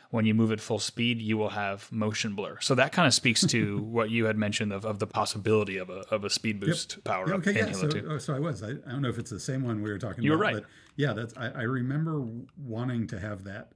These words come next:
Speaker 2: I wanted more variability and more, more sort of power weapons and their equivalents, right? P-, more power-ups and more, more really valuable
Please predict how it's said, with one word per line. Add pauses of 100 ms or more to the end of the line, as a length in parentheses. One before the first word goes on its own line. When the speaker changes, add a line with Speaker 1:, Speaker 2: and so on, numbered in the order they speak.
Speaker 2:
I
wanted
more
variability
and
more, (360)
more
sort
of
power
weapons
and
their
equivalents,
right?
P-,
more
power-ups
and
more, (640)
more
really
valuable